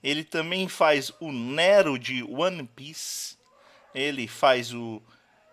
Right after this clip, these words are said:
deixa eu ver se é só esse, né? Ele faz um monte de personagem no... de Naruto. É, que eu tava procurando aqui. É, mas ele faz principalmente o Kyusuke e o Chira Shinsui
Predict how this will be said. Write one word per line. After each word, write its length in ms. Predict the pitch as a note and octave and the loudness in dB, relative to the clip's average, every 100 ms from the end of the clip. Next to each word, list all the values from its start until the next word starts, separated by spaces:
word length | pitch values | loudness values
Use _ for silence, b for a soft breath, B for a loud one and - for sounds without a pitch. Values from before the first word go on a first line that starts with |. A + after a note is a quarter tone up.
| _ _ - _ _ - - _ | _ _ -20 _ _ -20 -20 _
deixa 220 | A2+ A#2+ C3 | -10 -6 -6
eu 40 | |
ver 80 | A#2+ | -6
se 80 | C3 | -6
é 20 | |
só 200 | - C3 | -2 0
esse, 200 | C#3 - | -2 -6
né? 80 | B2 | -6
Ele 40 | |
faz 140 | A#2 A#2+ | -4 -4
um 40 | |
monte 100 | D#3+ | -6
de 40 | |
personagem 420 | E3+ - C3 B2+ C3+ | -8 -6 -6 -6 -6
no... 440 | B2+ B2+ A#2+ A2+ | -8 -6 -6 -8
de 80 | B2 | -6
Naruto. 360 | B2 F2 - _ | -6 -6 -14 _
É, 240 | A2 A2+ A2 | -4 -2 -4
que 80 | |
eu 40 | - | 0
tava 200 | A#2+ A#2 | 0 0
procurando 360 | - A#2+ A#2 A2+ | -4 -8 -8 -8
aqui. 100 | - B B B - | -12 B B B -14
É, 80 | C3+ | -6
mas 160 | C3+ | -4
ele 100 | D3 | -2
faz 260 | D3 D#3+ D#3+ | 2 2 0
principalmente 440 | - G3+ G3 G3+ | -10 -10 -8 -8
o 40 | G3+ | -10
Kyusuke 840 | - C4 - C#4 C4+ - C4+ C4 | -6 -4 -2 -4 -6 -6 -8 -8
e 220 | A3 G3+ A3+ | -10 -8 -6
o 240 | A3+ A3 | -6 -6
Chira 340 | - A#3+ B3+ C4 | -4 -4 -2 -4
Shinsui 760 | - B3+ A3+ - F#3 G3 A3+ | -4 -4 -4 -6 -8 -8 -10